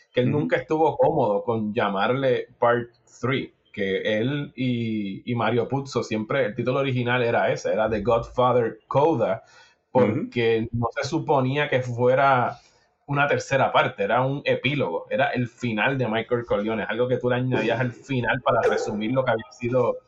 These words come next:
Speaker 1: la vida de, de este mafioso.
Speaker 2: Ujú.
Speaker 1: Y, y una vez tú pones esa escena al principio, le das, o sea, le devuelves a Michael el poder,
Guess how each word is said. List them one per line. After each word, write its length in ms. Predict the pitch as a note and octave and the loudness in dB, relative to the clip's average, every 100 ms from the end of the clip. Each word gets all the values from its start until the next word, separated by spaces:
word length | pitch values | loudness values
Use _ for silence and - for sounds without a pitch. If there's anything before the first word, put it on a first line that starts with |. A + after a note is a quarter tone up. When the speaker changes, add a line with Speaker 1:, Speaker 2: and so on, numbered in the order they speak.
| _ _ | _ _
Speaker 1:
la 260 | G#2 A#2 A2+ | -4 0 0
vida 500 | G#2 B2 B2+ A2+ - _ | 0 0 2 0 -4 _
de, 680 | A#2 A#2 G#2 F#2+ F#2+ F#2+ F#2 _ - G#2+ | -6 -2 0 0 -2 -6 -14 _ -20 -12
de 220 | G#2+ G2 F#2+ | -4 -2 -2
este 640 | - A#2+ A#2+ A2+ G#2+ G2+ | -4 0 0 0 -2 -4
mafioso. 800 | A2+ A#2+ G2+ - A#2+ E3 A2 F#2 - _ _ _ | -4 -4 -4 -2 0 0 0 -6 -8 _ _ _
Speaker 2:
Ujú. 140 | A#2+ A#2 | -4 0
Speaker 1:
Y, 400 | A#2 A2+ G#2+ G#2 - | 0 -2 -4 -6 -10
y 80 | - | -16
una 280 | - D#3+ E3+ | -4 0 0
vez 120 | - | -2
tú 280 | E3+ - - | -4 -6 -2
pones 260 | D#3 E3+ E3+ | 0 0 0
esa 160 | E3+ | 0
escena 240 | E3 D#3 D#3+ | 0 0 0
al 100 | C#3+ | -2
principio, 680 | C#3 A2 A#2+ B2 F#2+ E2+ | -4 -2 -2 -4 -4 -4
le 140 | G#2 G#2+ | 0 2
das, 300 | A2 - - | 2 0 -2
o 40 | |
sea, 100 | C3+ | 0
le 160 | A#2+ A#2+ | 2 2
devuelves 400 | A#2+ A#2+ C3+ G3 | 2 2 2 2
a 100 | E3+ | 2
Michael 360 | F3+ - E3+ | 0 0 0
el 120 | D#3+ D#3+ | 0 0
poder, 320 | D#3 - | 0 -2